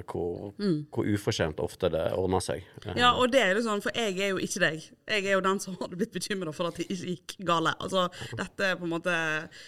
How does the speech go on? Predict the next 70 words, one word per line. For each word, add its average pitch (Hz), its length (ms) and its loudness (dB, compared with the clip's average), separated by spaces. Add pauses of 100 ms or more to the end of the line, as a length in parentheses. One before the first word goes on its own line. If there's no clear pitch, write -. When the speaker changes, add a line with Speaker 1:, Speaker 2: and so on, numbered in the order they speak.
(220)
Speaker 2:
eh, 156 580 0
går 185 160 2
liksom 202 180 -2
utover 180 380 -2
meg 196 300 0
hvis 185 100 -4
jeg 185 160 2
hadde 160 140 -4
reist 175 240 -4
med 165 100 2
deg, 190 160 2
at 180 160 2
du 180 80 0
ikke 175 240 2
hadde 185 160 0
hatt - 100 -6
kontroll 180 400 4
på 147 100 -2
disse 170 120 -4
tingene, 170 460 4
og 202 100 -2
så 208 100 0
hadde 185 140 2
jeg 170 160 -10
aldri 175 240 0
hatt 175 240 -6
på 165 80 -6
en 160 80 0
måte 175 200 -4
god 175 180 2
nok 175 80 -4
samvittighet 165 340 -4
til 156 60 -4
å 156 60 -4
bare 160 100 -4
forlate 170 260 -2
deg 135 80 -2
heller. 160 380 0 (240)
Så - 100 0
det 185 80 0
betyr 202 320 2 (160)
at - 260 2
<laughs> - 120 -8
hvis - 220 0
det 208 80 2
hadde 190 100 4
gått 180 160 0
dårlig 190 220 4
for 208 100 4
deg, 247 120 2
så - 120 -6
hadde 185 160 -2
det 190 80 -4
også 180 160 -6
gått 185 160 -2
dårlig 170 240 -2
for 180 80 -4
meg, 175 300 -2 (160)
Speaker 1:
Ja. 92 160 4
Speaker 2:
fordi 180 160 2
om 175 100 -4
jeg 160 80 -2
var 170 140 -6
forberedt 165 320 -6
da. 175 120 -8 (540)
Speaker 1:
Ja, 98 120 4 (140)
altså, 101 220 0
vi 101 140 4
har 92 240 4
jo, 82 80 -4